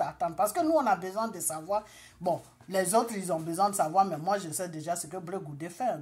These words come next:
Blé Goudé a fait à Gbagbo. Depuis La Haye, Blé Goudé, Blé Goudé est cette, Blé Goudé est parti à La Haye pour anéantir Gbagbo, pour le terminer complètement, pour l'amener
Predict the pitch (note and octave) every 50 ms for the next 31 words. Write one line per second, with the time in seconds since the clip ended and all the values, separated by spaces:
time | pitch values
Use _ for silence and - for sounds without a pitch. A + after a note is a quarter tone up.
0 | C3+ C3+ B2 D#3+ G3 G3+ E3 D#3 D#3 D3+ F3 D#3+ D3+ - F3+ E3 D#3 D3+ C#3 C3+
1 | D3 D#3+ F#3 F3 - - - - - D#3 D3+ E3 G3 G3 F#3+ - D4 B3+ A3 F#3
2 | E3+ E3 F3+ G#3 A3 G3+ A#3 A#3 A#3+ A#3 E3 E3+ D#3 D3+ F#3 G3 G3 F#3 - -
3 | - _ - - A3 C4 C4+ G3 F3 F3 E3+ A3 G3+ E3+ E3 - G3+ G3+ G3 -
4 | F#3 F3 E3 D#3 E4+ G#4 - A#3 A3+ A3+ A#3+ C#4 B3 - - G#3 G3+ G#3 - D4+
5 | B3 A3 G3+ G3 F#3+ G#3 A#3+ A#3+ - - F#3+ F3+ F3 F3 F#3 F#3 F3+ F3+ F#3 B3
6 | A#3 A3 D#3 D#3+ D3+ D#3 F#3+ G#3 G3+ - - - - _ _ _ - _ - -
7 | - A3 G#3 G#3+ G#3 G3+ G3 G3 - - A#3 G#3 G#3+ G#3 G3+ G#3 A3+ A#3 A#3+ A#3+
8 | - B3 B3+ A#3 A#3 A3+ A3+ A3+ G3+ F3+ G3 G#3 G#3 - - G3 G3 G3 F#3 F#3
9 | F#3+ G3 G3 G3 G3 A3 A3+ A3 G3+ D#3 D3+